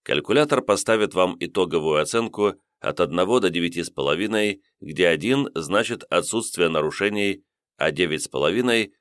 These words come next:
полную беспомощность. Как вы понимаете,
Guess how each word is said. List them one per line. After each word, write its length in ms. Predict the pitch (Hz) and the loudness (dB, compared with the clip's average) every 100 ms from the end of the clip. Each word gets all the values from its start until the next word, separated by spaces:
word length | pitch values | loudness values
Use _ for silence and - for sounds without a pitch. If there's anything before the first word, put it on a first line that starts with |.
| _ - | _ 0
полную 440 | 95 98 92 87 | 2 4 2 0
беспомощность. 880 | 82 - 87 76 71 71 67 - - _ _ _ _ _ _ - | 0 -2 -2 -2 -4 -6 -8 -10 -18 _ _ _ _ _ _ -4
Как 240 | 73 92 | -2 0
вы 100 | 98 | 0
понимаете, 840 | 82 82 90 110 104 101 101 90 | 0 0 2 4 4 2 2 0